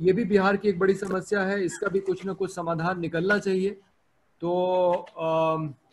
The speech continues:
जैसा लुबना जी ने कहा कि हम इस बात, हम ये सोच के तैयारी करें कि गौतम कुमार प्रीतम जी को विधानसभा में जाना है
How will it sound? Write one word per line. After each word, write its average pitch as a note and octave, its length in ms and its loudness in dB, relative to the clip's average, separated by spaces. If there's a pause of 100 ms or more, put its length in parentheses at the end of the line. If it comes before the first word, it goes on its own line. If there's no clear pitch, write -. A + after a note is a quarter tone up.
(120)
जैसा D#3+ 260 -2
लुबना F3 340 -2
जी F3 120 -2
ने E3+ 120 -2
कहा E3 280 -2
कि F#3 520 -2 (440)
हम E3 140 -2
इस D#3 140 -4
बात, E3+ 380 2 (680)
हम E3 160 -4
ये F3 160 0
सोच A3 320 6
के G#3+ 120 4
तैयारी F3+ 340 4
करें F3 300 -2
कि E3 560 2
गौतम E3 320 -4
कुमार E3 280 -2
प्रीतम D#3+ 400 -4
जी D#3+ 80 0
को D#3+ 160 -4
विधानसभा D3+ 560 -4
में D3 180 -6
जाना C#3+ 300 -2
है G3+ 240 -2